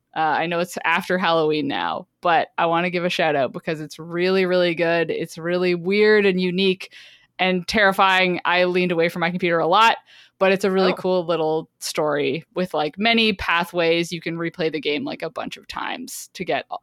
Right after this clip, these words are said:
Speaker 1: a bunch of different endings, and it's very cool. And I can't really say anything else about it without spoiling it, but it's called Slay the Princess.
Speaker 2: Oh.
Speaker 1: And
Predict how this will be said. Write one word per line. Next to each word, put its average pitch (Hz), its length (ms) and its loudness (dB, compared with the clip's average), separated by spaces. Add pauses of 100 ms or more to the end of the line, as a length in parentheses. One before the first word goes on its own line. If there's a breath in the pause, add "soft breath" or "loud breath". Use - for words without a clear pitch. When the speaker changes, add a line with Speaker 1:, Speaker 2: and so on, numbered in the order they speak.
(120)
Speaker 1:
a 175 80 -4
bunch 165 200 -6
of - 60 -18
different 147 380 -10 (340)
endings, 156 580 -2 (120)
and 143 440 -4 (520)
it's 170 260 -6
very 160 320 -2
cool. 135 300 -6
And 143 100 -6
I 143 60 -6
can't 165 200 -4
really 190 160 -2
say 240 300 0
anything 165 400 -2
else 160 240 -6
about 127 280 -4
it 147 220 -4 (360)
without 160 380 -4
spoiling 139 480 -8
it, 285 220 -2 (100)
but 165 120 -2
it's 165 120 -6
called 151 320 -2
Slay 156 340 -4
the 214 120 -4
Princess. - 880 -10 (400 soft breath)
Speaker 2:
Oh. 202 300 -2
Speaker 1:
And - 580 -8